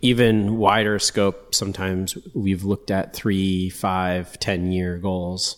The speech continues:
for our team at Thoughtbot. Do or have you done anything different this year? Or, like, do you c-, sort of do that retrospective and, uh, looking forward at the end of the year? Or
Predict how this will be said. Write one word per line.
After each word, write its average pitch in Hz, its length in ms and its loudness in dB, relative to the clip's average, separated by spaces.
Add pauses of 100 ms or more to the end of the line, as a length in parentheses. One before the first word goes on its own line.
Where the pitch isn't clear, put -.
(160)
for 98 180 -2
our 90 260 -2
team 90 360 -4
at - 100 -14
Thoughtbot. 110 420 -4 (640)
Do 143 500 6
or 120 180 6
have 110 220 2
you 123 140 0
done 113 300 4
anything 113 600 2 (420)
different 120 540 0 (440)
this 147 220 4
year? 151 220 6
Or, 120 300 4
like, 107 280 0
do 117 120 4
you 120 440 6 (220)
c-, 135 80 -2
sort 127 220 4
of 127 160 0
do 147 280 6
that 160 320 4
retrospective 147 1000 4
and, 131 240 4 (160)
uh, 98 320 0
looking 113 360 4
forward 180 580 0 (140)
at - 440 -4
the 190 140 2
end 185 180 6
of 185 80 4
the 185 80 6
year? 185 420 4
Or 107 580 2